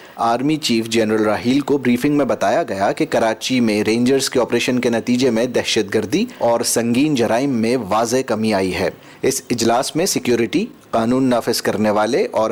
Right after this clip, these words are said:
حساس اداروں کے سربراہان نے بھی شرکت کی۔ پاکستان رینجر سندھ کے مطابق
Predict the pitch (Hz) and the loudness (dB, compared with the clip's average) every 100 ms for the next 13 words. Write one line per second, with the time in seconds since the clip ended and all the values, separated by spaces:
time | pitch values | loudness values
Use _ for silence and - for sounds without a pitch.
0 | 117 110 - 123 131 117 107 104 156 156 | -2 -2 0 0 0 -2 0 0 0 0
1 | 139 120 101 101 101 104 117 123 104 127 | -2 0 0 0 0 -2 -2 -2 -2 0
2 | 180 110 - 92 - 90 - - - 120 | 0 0 -2 -6 -4 -8 -8 -12 -2 0
3 | 143 135 143 139 151 123 120 123 120 - | 0 -2 -2 -2 0 0 2 0 0 0
4 | 120 120 110 101 90 87 92 170 | 0 0 -2 -2 0 -2 0 -4